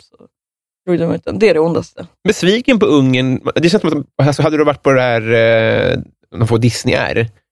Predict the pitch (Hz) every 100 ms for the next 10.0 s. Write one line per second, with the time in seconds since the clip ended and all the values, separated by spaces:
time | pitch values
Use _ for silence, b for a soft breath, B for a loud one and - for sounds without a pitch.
0 | _ _ _ _ _ _ 220 220 - 143
1 | 147 151 131 - - 147 127 107 101 123
2 | 202 117 - 92 87 - 151 156 151 131
3 | 123 123 139 127 123 120 123 139 - 160
4 | 147 - - 156 117 107 107 107 104 104
5 | - - 104 98 92 90 - 117 143 185
6 | - - 262 320 - 123 - - - -
7 | 277 302 339 285 277 302 269 262 233 208
8 | - - - 214 226 226 220 233 214 208
9 | - 170 165 - 170 165 - - 110